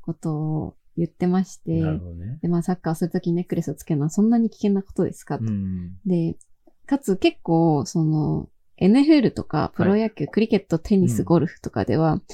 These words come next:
Speaker 1: 最近ジュエリーの着用が公式に認められてるらしく、
Speaker 2: へー。
Speaker 1: あの、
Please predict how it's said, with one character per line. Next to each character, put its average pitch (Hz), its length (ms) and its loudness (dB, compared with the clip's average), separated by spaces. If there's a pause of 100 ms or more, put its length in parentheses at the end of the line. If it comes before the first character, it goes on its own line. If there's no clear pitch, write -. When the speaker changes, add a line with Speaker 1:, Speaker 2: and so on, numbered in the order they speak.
(160)
Speaker 1:
最 311 200 6
近 311 200 8
ジ 302 80 8
ュ 330 40 12
エ 294 60 10
リ 226 60 10
ー - 20 10
の 165 100 8
着 180 260 2
用 160 80 2
が 160 100 2
公 - 160 0
式 - 240 -4
に 202 260 0
認 196 180 0
め 202 100 4
ら 190 80 2
れ 196 40 0
て 196 140 0
る 180 160 2
ら 190 80 0
し - 140 -6
く、 - 320 -2
Speaker 2:
へ 101 40 -6
ー。 117 720 0 (120)
Speaker 1:
あ 175 180 2
の、 160 440 0